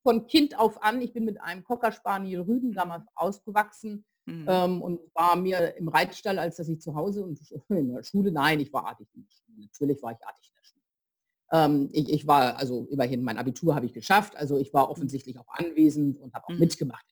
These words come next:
Speaker 1: Aber mein Herz war immer schon bei den Tieren. Und, ähm,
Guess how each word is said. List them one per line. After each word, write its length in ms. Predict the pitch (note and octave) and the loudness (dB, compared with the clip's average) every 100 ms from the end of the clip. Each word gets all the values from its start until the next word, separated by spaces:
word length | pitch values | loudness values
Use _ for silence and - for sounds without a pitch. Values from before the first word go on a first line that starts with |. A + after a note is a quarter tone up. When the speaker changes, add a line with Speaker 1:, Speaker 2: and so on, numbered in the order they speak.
| _ _ _ _ _ _ _ _ | _ _ _ _ _ _ _ _
Speaker 1:
Aber 380 | - D#3+ D3+ C#3+ _ _ | 4 8 6 4 _ _
mein 140 | - F3 | 0 2
Herz 380 | D3+ E3 - E3 | 4 2 2 4
war 140 | D3+ | 4
immer 200 | D#3 D#3 | 4 -2
schon 340 | D#3 - D3 C3 | -2 0 0 0
bei 120 | A#2+ | -2
den 160 | B2 | -6
Tieren. 420 | B2 C3+ B2 - - _ _ _ _ - | -8 -8 -8 -12 -20 _ _ _ _ 0
Und, 460 | D#3+ D3+ D3 D3 - D3 | 4 6 4 0 -8 0
ähm, 580 | C#3+ C#3 C3+ C3+ C#3 | 4 4 4 0 -4